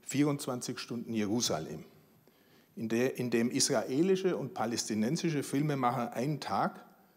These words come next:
das Leben im östlichen und westlichen Teil der Stadt dokumentieren. Als das Deutsch-Französische Institut in Ramallah, das sind meine Kollegen vom Goethe-Institut und des Institut Français,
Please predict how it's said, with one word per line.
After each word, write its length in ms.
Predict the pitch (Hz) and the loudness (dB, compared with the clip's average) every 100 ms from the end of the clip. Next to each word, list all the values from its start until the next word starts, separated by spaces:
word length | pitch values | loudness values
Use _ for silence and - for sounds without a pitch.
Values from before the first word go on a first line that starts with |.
| _ _ | _ _
das 180 | 98 101 | -2 0
Leben 320 | 110 143 185 | 2 2 4
im 140 | 143 107 | 2 0
östlichen 500 | 151 165 - 156 143 | 2 2 2 0 0
und 140 | 117 | 0
westlichen 440 | 110 123 139 127 110 | 0 0 -2 -6 -6
Teil 260 | 110 117 | -4 -4
der 100 | 117 | -4
Stadt 360 | - - 95 - | -4 -4 -4 -6
dokumentieren. 720 | 104 104 110 - - 92 73 - - _ _ _ _ _ _ - - - - - | -6 -4 -4 -4 -6 -6 -6 -14 -20 _ _ _ _ _ _ -20 -20 -20 -12 0
Als 200 | 151 190 | 2 4
das 160 | 190 | 4
Deutsch-Französische 800 | 160 190 - 175 156 170 170 156 | 4 4 2 0 2 2 2 0
Institut 580 | 131 135 - 135 151 147 | -2 -4 -6 -4 -4 -4
in 140 | 117 | -4
Ramallah, 640 | 113 101 87 87 139 180 196 - - - - - | -2 -2 -2 0 2 2 -2 -8 -20 -20 -20 -18
das 140 | - | -10
sind 160 | 101 92 | -8 -6
meine 220 | 92 90 | -6 -6
Kollegen 380 | - 98 101 101 | -6 -6 -4 -6
vom 160 | 117 | -6
Goethe-Institut 680 | 113 160 165 143 131 127 113 | 0 0 2 -2 -2 -4 -4
und 80 | 95 | -4
des 160 | 92 - | -4 -4
Institut 520 | 120 - 98 - 110 | -4 -4 -8 -8 -8
Français, 600 | - 98 - - 131 | -6 -4 -2 0 2